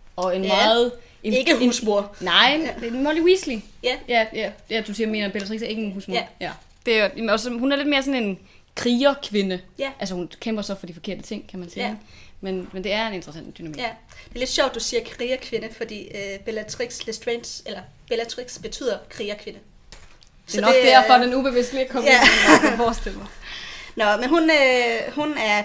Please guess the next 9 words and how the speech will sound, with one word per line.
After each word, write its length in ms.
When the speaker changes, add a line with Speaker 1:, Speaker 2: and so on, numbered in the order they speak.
Speaker 2:
født 260
af 460
Cygnus 560
Black 520
den 140
tredje, 300
og 200
Druella 460
Black, 340